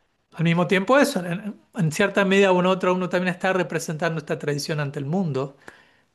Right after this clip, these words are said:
Lamentablemente algunos de sus representantes, en mi opinión, no, no la están representando como lo que la tradición es, aunque esas personas están convencidas de que lo es.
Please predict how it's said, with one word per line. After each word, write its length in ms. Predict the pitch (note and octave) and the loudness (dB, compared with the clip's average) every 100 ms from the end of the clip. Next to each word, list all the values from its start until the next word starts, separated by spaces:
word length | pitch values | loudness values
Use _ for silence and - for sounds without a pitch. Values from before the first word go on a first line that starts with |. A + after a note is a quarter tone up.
| - | -6
Lamentablemente 760 | C#3 C#3 C#3+ E3 D3+ D#3 D#3 | -4 -4 0 0 0 -2 -2
algunos 340 | D#3 D3 D3+ C#3+ | -2 0 -2 -4
de 40 | |
sus 120 | D#3 | -4
representantes, 960 | C#3+ D3 D3 - C#3+ D#3 D3+ D3 D#3 D#3 | -2 -2 -4 -6 -6 -4 -4 -4 -6 -6
en 80 | C#3 | -6
mi 80 | |
opinión, 400 | C3+ D3 C#3 C#3+ | -6 -6 -4 -4
no, 200 | C#3 C#3 | -4 -6
no 160 | C#3+ C#3 | -4 -4
la 80 | C3 | -4
están 280 | - F3 F#3 | -2 -2 0
representando 800 | D#3+ C#3+ C#3+ D3+ C#3 D3 C#3 B2+ | -2 -2 -6 -6 -4 -2 -4 -6
como 420 | D3 C3+ C#3 D#3+ - | -10 -10 -12 -16 -10
lo 160 | C#3+ | -8
que 100 | A#2+ | -6
la 140 | C3+ B2 | -6 -6
tradición 520 | C3+ C3 B2 - D3 | -8 -8 -8 -6 -2
es, 320 | E3+ A2+ - E3+ | -2 -4 -8 -8
aunque 220 | C3+ D3 | -6 -4
esas 180 | C#3+ D#3+ | -4 -4
personas 240 | C3 D3+ | 0 0
están 180 | C#3 D#3 | 0 -2
convencidas 680 | D3+ D3 C3 B2+ A3 C4 E3 | -2 -2 -2 -2 0 2 0
de 80 | C3+ | -2
que 100 | C#3 | -8
lo 280 | A#2 C#3 C3 | -8 -8 -6
es. 360 | A#2+ D3 - | -8 -10 -14